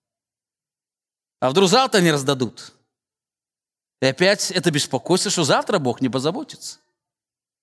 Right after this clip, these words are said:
Бог говорит: «Не беспокойтесь. Бог знает вашу нужду, Бог позаботится». Он говорит: «Ищите же прежде Царство Божие, правды Его, и это всё приложится вам». Это всё приложится вам.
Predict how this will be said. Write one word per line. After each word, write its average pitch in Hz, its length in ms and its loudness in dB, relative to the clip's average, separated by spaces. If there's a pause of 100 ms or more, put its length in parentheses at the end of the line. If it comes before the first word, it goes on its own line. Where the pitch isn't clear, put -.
(1040)
Бог 135 160 0
говорит: 135 120 -2
«Не 160 80 0
беспокойтесь. 156 680 -4 (540)
Бог 120 320 -2
знает 120 340 -2
вашу 120 240 -2
нужду, 120 200 2
Бог 139 200 -2
позаботится». 165 560 -4
Он 147 80 2
говорит: 156 260 0 (240)
«Ищите 190 500 0
же 147 140 0
прежде 175 380 0
Царство 143 560 -2
Божие, 156 380 0
правды 123 340 -2
Его, 160 420 0 (680)
и 143 80 4
это 190 300 2
всё - 260 0
приложится 160 640 0
вам». 143 200 -8 (1040)
Это 147 200 0
всё 143 180 -2
приложится 127 560 -2
вам. 151 280 -4